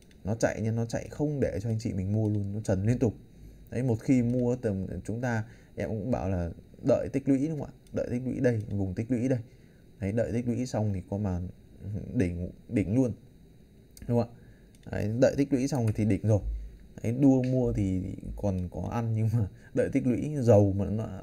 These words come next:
đợi tích lũy mà trong một cái chen chạy thì dường như là nó đỉnh. Đấy, thì em đánh giá là, là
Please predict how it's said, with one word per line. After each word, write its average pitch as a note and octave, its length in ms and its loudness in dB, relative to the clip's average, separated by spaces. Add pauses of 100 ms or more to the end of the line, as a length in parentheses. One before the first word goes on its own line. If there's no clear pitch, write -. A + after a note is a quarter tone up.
đợi - 200 0
tích C3 160 -6
lũy C3 380 -2 (420)
mà F#2+ 260 0
trong A#2 240 -2
một G2 80 0
cái A2 100 -2
chen A#2 240 -2
chạy - 360 -4
thì F#2+ 180 -2
dường F#2 340 0
như G#2+ 160 2
là F#2 240 -2
nó A2+ 60 0
đỉnh. G#2+ 180 0 (880)
Đấy, A#2 120 -2
thì A2+ 80 -2
em G#2+ 400 0 (460)
đánh G2+ 180 0
giá A2 260 4
là, B2 200 -2
là F#2+ 160 -2